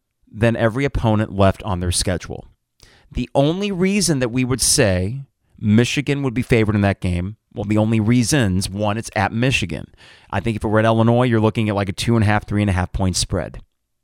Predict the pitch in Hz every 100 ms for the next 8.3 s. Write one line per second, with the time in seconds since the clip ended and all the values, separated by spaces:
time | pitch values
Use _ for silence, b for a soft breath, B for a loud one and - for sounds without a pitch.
0 | _ _ _ b b b b - - 123
1 | 143 202 196 104 92 101 - 107 107 110
2 | 113 117 113 104 113 - 104 98 98 -
3 | 101 95 87 85 - 90 85 - 90 87
4 | - B B 101 117 127 107 104 - 90
5 | 90 90 50 - B B - 240 285 311
6 | 214 - _ - 190 233 190 113 117 120
7 | 127 131 147 196 196 165 147 131 - 131
8 | 123 113 90